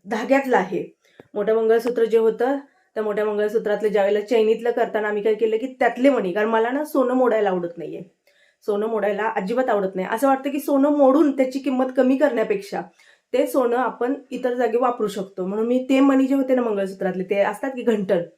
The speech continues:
घंटणातले मणी जे आहे ते याच्यामध्ये घातले. फक्त मधी काळे मणी असावे म्हणून थोडेसे काळे मणी घातलेले आहेत.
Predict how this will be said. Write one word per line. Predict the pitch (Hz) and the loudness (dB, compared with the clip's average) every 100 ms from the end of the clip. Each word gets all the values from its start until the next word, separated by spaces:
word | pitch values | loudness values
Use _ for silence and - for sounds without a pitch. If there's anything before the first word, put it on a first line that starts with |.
| _ _ _ 220 | _ _ _ -8
घंटणातले | 214 214 240 247 254 | -6 -2 -2 2 2
मणी | 233 220 | 2 0
जे | 214 | 0
आहे | 208 208 | 0 0
ते | 240 | 2
याच्यामध्ये | 233 226 208 208 | 2 2 -2 0
घातले. | 220 233 185 190 254 - _ _ | -2 -4 -6 -4 -4 -6 _ _
फक्त | 247 247 254 | -6 0 2
मधी | 247 247 | 2 2
काळे | 254 220 214 | 0 4 4
मणी | 233 233 | 4 2
असावे | 226 208 214 220 | 0 0 0 0
म्हणून | 220 220 | -2 -4
थोडेसे | 226 208 214 | -2 0 0
काळे | 220 226 196 | 0 0 0
मणी | 190 190 | -2 -4
घातलेले | 196 185 180 170 | -6 -6 -4 -4
आहेत. | 165 | -6